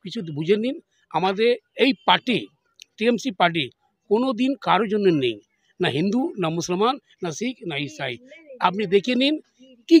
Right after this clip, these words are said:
করেছে, কোন মানে ধর্ম জন্য কাজ করেছে। আগার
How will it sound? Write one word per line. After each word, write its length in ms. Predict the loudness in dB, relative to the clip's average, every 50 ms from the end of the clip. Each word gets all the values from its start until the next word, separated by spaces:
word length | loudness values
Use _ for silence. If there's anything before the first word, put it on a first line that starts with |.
| 6 8
করেছে, 380 | 8 8 8 8 4 4 0 -2 -2 -2 -8 _ _ _ _ _
কোন 220 | 6 8 8 8 6 4 0 -4 _ _ _ _ _ _ _
মানে 160 | 0 2 2 2 4 4
ধর্ম 220 | 6 8 8 8 6 6
জন্য 120 | 4 2 2 0 0 2
কাজ 140 | 2 2 2 2 0
করেছে। 340 | 0 0 0 -4 -6 -8 -8 -8 -12 _ _ _ -20 -20 -2 _ 6 6 6 6
আগার 180 | 6 4 4 2